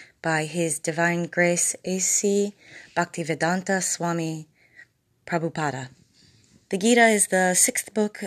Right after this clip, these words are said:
of the Indian epic, the Mahabharata, which is the longest poem in the world, consisting of a hundred and ten thousand Sanskrit couplets, the Gita being seven hundred of these verses in eighteen chapters.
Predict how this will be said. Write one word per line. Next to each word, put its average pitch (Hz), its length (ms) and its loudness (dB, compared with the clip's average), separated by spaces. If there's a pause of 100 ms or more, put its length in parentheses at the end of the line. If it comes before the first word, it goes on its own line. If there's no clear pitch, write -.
of 180 140 -4
the 180 140 0
Indian 180 340 -2
epic, 175 420 -2
the 165 220 0
Mahabharata, 170 920 -2 (600)
which - 220 -2
is 160 180 -2
the 156 100 -4
longest 175 360 -2
poem 180 260 0
in 170 80 -4
the 165 60 -6
world, 135 340 -10 (420)
consisting 151 600 -4
of 139 120 -4
a 135 60 -4
hundred 202 380 2
and 165 100 -4
ten 190 240 0
thousand 170 480 2
Sanskrit 170 580 -2
couplets, - 640 -4 (420)
the 180 80 0
Gita 208 440 4
being 190 460 4
seven 202 380 4
hundred 165 360 0
of 135 100 -4
these 139 200 -2
verses 139 440 -2
in 135 260 -4
eighteen 151 400 -4
chapters. 123 840 -2